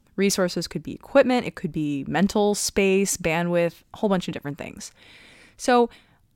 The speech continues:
if you're really struggling to be consistent, you know, a good goal might just be to be consistent. It might be to improve your progress a little bit on a few key exercises. I know it can be motivating sometimes to set a big goal, and I have encouraged people to do that, but, like,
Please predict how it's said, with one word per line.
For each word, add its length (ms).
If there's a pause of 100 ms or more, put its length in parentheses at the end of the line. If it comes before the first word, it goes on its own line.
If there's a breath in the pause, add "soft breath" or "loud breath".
(320)
if 180
you're 220
really 220
struggling 560
to 80
be 120
consistent, 840
you 80
know, 120
a 120
good 240
goal 440
might 300
just 220
be 100
to 60
be 160
consistent. 680
It 140
might 200
be 120
to 380
improve 340
your 140
progress 420
a 60
little 240
bit 220
on 180
a 80
few 260
key 300
exercises. 720 (960 loud breath)
I 100
know 240
it 80
can 160
be 140
motivating 600
sometimes 640
to 120
set 220
a 60
big 200
goal, 260
and 120
I 40
have 200
encouraged 400
people 240
to 100
do 200
that, 240
but, 100
like, 220